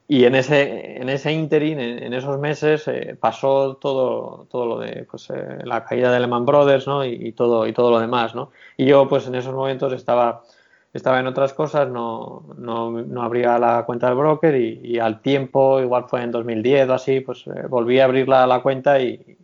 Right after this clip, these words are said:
y había recuperado milagrosamente, ¿no? Y, y ahí sí que recuerdo que, que vendí y, y bueno, eh, luego, pues, eh, el interés estaba ahí más o menos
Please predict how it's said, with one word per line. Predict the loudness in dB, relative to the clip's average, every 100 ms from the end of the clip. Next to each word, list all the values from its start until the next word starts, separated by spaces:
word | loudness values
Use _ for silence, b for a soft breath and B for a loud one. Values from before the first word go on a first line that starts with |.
| -14
y | -4
había | 0 0
recuperado | 0 -4 -2 2 4 2 -2 -10 -14
milagrosamente, | -8 -6 -6 -6 -8 -10 -10 -10
¿no? | -12 -16
Y, | -18 -18
y | -6
ahí | -4 -2 -2
sí | -4 -12
que | -10
recuerdo | -4 -2 0 0
que, | -2 -4 b b b b 0
que | 4
vendí | 4 6 6 8 6 2 -2 -6 -6
y, |
y | -4
bueno, | -4 -6 -12
eh, | -12 -12 -4
luego, | 4 8 6
pues, | 6 -6 -6
eh, | -10 -8 -6 -6
el | -4
interés | -2 2 2 4 4 2 0 -8 -8
estaba | -6 0 4 4
ahí | 4
más | 0 -2
o |
menos | -4 -2 0 0 -4 -14